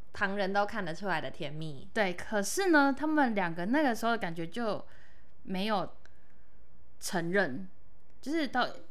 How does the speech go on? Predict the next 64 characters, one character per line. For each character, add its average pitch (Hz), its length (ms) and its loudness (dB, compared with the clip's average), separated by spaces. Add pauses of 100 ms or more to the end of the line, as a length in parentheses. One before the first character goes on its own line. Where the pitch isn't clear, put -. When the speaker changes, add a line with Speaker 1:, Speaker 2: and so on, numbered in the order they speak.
(180)
Speaker 2:
一 226 160 2
律 269 180 6
就 247 100 2
是 262 60 6
Speaker 1:
两 240 160 4
个 226 100 4
人 247 120 4
的 247 100 2
态 247 320 0
度 180 260 0
啦。 143 100 -4
Speaker 2:
对， 233 180 4
对， 208 120 4
对， 214 120 2
而 254 100 4
且 254 260 4 (240)
任 294 240 6
何 214 120 6
的 208 120 4
问 240 220 4
题， 190 140 -2
就 220 120 -2
是 247 60 -2
提 214 200 -2
问 214 140 2
的 185 80 2
时 190 60 0
候 185 40 0
不 277 200 0
能 180 300 2
问 214 180 0
到 185 100 2
这 180 100 -2
个 175 100 -2
问 180 160 2 (100)
题。 - 160 -6 (680)
Speaker 1:
对 240 160 0
他 220 160 0
们 208 140 0
两 147 240 -2
个 139 240 -2
公 170 340 -2
司 170 240 -4
来 147 220 -2
说， 160 240 -4
应 160 100 -4
该 165 100 -2
就 151 60 -4
是 156 220 -4
没 156 160 -2
有 151 140 -2
想 147 180 -6
要 147 100 -4
公 147 220 -6
开 156 180 -6
的 98 120 -6
意 123 160 -6
思。 - 180 -6
Speaker 2:
对， - 340 -4 (200)
然 185 140 -4
后 202 220 -2
没 190 160 -2
想 180 240 -2
到 180 360 0